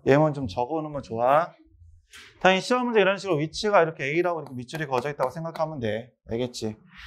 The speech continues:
관계대명사 밑줄이잖아. 그치? 그럼 뭐, 우리는 보통 선행사부터 확인해야 돼. 선행사가 뭐야? 월드야.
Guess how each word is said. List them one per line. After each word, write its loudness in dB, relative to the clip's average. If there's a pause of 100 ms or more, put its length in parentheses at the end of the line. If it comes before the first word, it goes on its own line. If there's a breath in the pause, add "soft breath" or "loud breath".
(120 loud breath)
관계대명사 2
밑줄이잖아. -2
그치? -6
그럼 4
뭐, -2 (260)
우리는 2
보통 -4 (260)
선행사부터 -4
확인해야 0
돼. -4 (280 soft breath)
선행사가 0
뭐야? -4 (160)
월드야. -2